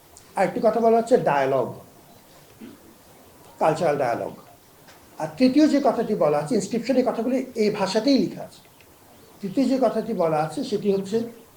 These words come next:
যে আমাদের, জি, আহ, visibility of intangible cultural heritage। এবার এই তিনটি বিষয়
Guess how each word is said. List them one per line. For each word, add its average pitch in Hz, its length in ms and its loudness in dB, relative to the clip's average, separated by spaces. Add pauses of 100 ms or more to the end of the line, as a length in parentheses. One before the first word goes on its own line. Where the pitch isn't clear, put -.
(760)
যে 170 460 2 (1160)
আমাদের, 180 380 2 (1300)
জি, 196 100 0 (640)
আহ, 165 520 0
visibility 285 640 4 (280)
of - 80 0 (200)
intangible 190 500 0 (180)
cultural 160 460 -2
heritage। - 400 -12 (800)
এবার 240 240 6 (160)
এই 220 200 0 (120)
তিনটি 311 360 6
বিষয় 180 480 0